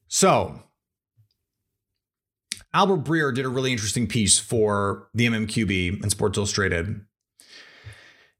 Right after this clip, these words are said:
And it was a, what we in the biz call <laughs> a TikTok, not the app where people dance.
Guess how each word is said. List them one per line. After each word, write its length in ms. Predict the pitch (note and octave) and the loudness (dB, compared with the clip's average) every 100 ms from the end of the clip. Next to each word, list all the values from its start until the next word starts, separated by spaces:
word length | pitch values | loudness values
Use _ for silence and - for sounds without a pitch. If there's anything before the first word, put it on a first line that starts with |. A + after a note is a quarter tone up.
| _ - | _ 2
And 400 | D#3 D3+ D3+ - | 4 4 0 0
it 80 | |
was 200 | E3+ D#3+ | 0 0
a, 320 | D#3+ D#3+ D3+ D3 C3 - _ _ - | 0 0 0 -2 -8 -18 _ _ -2
what 340 | C3 C3 - - _ | 2 2 0 -12 _
we 160 | D3+ D3+ | 0 2
in 80 | C3 | 0
the 80 | |
biz 600 | G#2+ C#3 B2+ A2+ C#3 - - _ _ - | 0 2 2 2 0 0 -2 _ _ -6
call 440 | - D#3+ D3 D3 | 0 2 2 0
<laughs> 220 | - - C3+ | 0 0 -2
a 1500 | A2+ - A2 F2+ B2+ G#2 G#2 A#2+ G#2 - - G#2+ - - D3 | -2 0 0 0 0 -2 -2 -4 -4 -6 -8 -8 -6 -2 2
TikTok, 580 | F#3+ - - - - _ _ _ _ _ _ _ | 2 4 4 4 -10 _ _ _ _ _ _ _
not 320 | A2 A#2+ B2+ - | 4 6 4 2
the 160 | D#3+ | 0
app 300 | C3 A#2 - - _ _ _ _ _ - | 0 0 -4 -14 _ _ _ _ _ -4
where 80 | F#2+ | -2
people 240 | C3+ A#2+ | 0 0
dance. 540 | A2 G2 F2 - - | 0 2 2 2 0